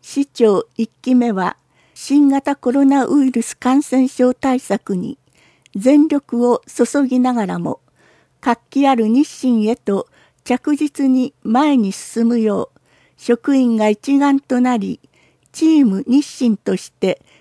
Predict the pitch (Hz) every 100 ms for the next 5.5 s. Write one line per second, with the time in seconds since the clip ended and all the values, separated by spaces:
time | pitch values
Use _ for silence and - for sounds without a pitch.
0 | _ - 285 269 - 247 226 - 262 262
1 | - 240 240 - 226 214 214 208 202 202
2 | _ - 180 - _ _ _ _ _ _
3 | _ _ _ _ _ _ _ _ _ -
4 | 247 269 269 262 254 254 247 - 269 -
5 | 247 233 233 233 220